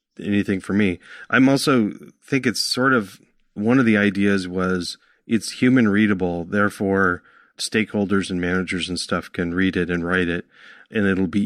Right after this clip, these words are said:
easier. But whenever I've seen it in practice, it's still a bunch of test engineers writing it and reading it.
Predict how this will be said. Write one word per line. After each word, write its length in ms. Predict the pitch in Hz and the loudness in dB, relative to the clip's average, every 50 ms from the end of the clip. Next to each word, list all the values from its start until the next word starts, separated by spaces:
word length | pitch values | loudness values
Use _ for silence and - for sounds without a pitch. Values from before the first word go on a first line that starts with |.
| 92 110 | 2 2
easier. 460 | 117 113 101 95 90 85 80 76 - _ - - - - - _ _ | 2 2 2 0 -2 -2 -4 -8 -12 _ -20 -20 -20 -20 -20 _ _
But 260 | - 113 110 101 69 - _ - | 0 2 2 2 0 -4 _ -4
whenever 440 | - 110 107 110 113 123 127 120 117 | 0 2 4 4 4 2 2 2 0
I've 140 | 107 98 - | 0 0 -4
seen 360 | - - - 117 117 117 110 | -6 -6 -2 0 2 2 4
it 180 | 104 101 98 | 2 2 0
in 200 | - 101 101 95 | 0 -2 -4 -4
practice, 760 | 87 - 101 104 104 98 95 - - 85 85 82 - - - _ _ _ _ _ _ _ _ _ - | -4 -2 -2 0 0 0 -2 -4 -8 -8 -6 -8 -10 -12 -14 _ _ _ _ _ _ _ _ _ -8
it's 160 | - 95 - | -6 -4 -4
still 280 | - - - 120 113 110 | -4 0 2 4 4 4
a 40 | 104 | 4
bunch 280 | 92 107 101 92 - | 2 2 0 0 -2
of 80 | 98 85 | -6 -6
test 300 | - - 98 98 - - | -4 -2 -2 -2 -2 -2
engineers 520 | 107 92 85 87 85 85 85 87 87 82 | -4 -4 -4 -4 -4 -4 -4 -4 -4 -2
writing 340 | 92 95 95 92 92 92 87 | -2 0 0 0 0 0 -2
it 160 | 90 92 - | -2 -4 -4
and 220 | - 98 104 98 92 | -2 -2 0 0 0
reading 300 | 90 90 85 85 85 82 | 0 0 -2 -2 -4 -4
it. 180 | 82 85 87 | -6 -8 -8